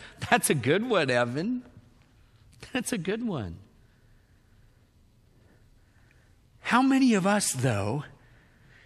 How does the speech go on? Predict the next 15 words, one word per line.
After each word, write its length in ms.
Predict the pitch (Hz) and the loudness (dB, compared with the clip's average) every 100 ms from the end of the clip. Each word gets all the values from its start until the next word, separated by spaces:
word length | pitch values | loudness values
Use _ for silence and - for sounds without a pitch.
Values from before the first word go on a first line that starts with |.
| _ _ _ _ | _ _ _ _
make 340 | 117 165 156 - | 2 2 2 -4
plans 580 | - 185 208 190 135 120 | -6 -2 0 2 0 0
like 360 | 113 - - | 0 -2 -8
this, 560 | - 143 139 - - - - - - - - - | -6 -6 -6 -6 -4 -6 -12 -20 -20 -20 -18 -2
and 100 | 175 | 2
we 100 | 196 | 2
take 300 | - 226 240 | 2 0 0
control 720 | - 202 - - 208 214 220 | -4 -4 -4 -2 2 4 4
of 140 | 202 147 | 2 0
these 280 | 156 131 - | 0 0 -2
things 380 | 175 170 175 | -2 0 0
in 120 | 170 160 | 0 2
our 180 | 143 | 2
lives 460 | 139 151 175 139 113 | 2 2 2 0 -2
because 380 | 131 - 151 | -4 -2 -4